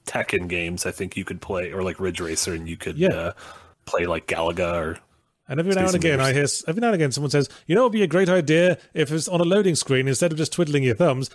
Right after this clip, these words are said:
Speaker 2: there was a little thing you said, 'Patented.'"
Speaker 1: Yeah.
Speaker 2: Then you have to shut them up.
Speaker 1: Yeah.
Speaker 2: So it's
Speaker 1: Especially the
Speaker 2: patented,
Speaker 1: thing
Speaker 2: so
Speaker 1: about
Speaker 2: you
Speaker 1: Nemesis
Speaker 2: can't.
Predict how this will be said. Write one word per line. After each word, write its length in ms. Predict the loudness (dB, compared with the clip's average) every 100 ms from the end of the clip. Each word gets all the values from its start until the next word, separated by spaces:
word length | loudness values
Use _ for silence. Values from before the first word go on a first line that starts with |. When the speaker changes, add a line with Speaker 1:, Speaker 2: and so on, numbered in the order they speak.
| -8
Speaker 2:
there 80 | -2
was 80 | 0
a 40 |
little 180 | 2 2
thing 180 | 2 2
you 120 | 2
said, 180 | 2 0 -2 _ _
'Patented.'" 540 | 0 2 4 2 2 -4 _ -20 -20 -20 _ _ _ -20 _ _ _ 0
Speaker 1:
Yeah. 200 | 2 2
Speaker 2:
Then 160 | 0
you 80 | 0
have 200 | 0 -2 -2
to 100 | 0
shut 280 | 0 -2
them 140 | 0 0
up. 220 | 0 -2 _ _ _ _ _ _ _
Speaker 1:
Yeah. 180 | -2 -2 -4 _ _ _ _ _ -6
Speaker 2:
So 100 | -2
it's 180 | -2 -2 0
Speaker 1:
Especially 320 | 2 4 4
the 60 | 4
Speaker 2:
patented, 160 | 2 4
Speaker 1:
thing 100 | 4
Speaker 2:
so 60 | 4
Speaker 1:
about 120 | 4
Speaker 2:
you 60 |
Speaker 1:
Nemesis 460 | 2 2 2 2 0
Speaker 2:
can't. 80 | -4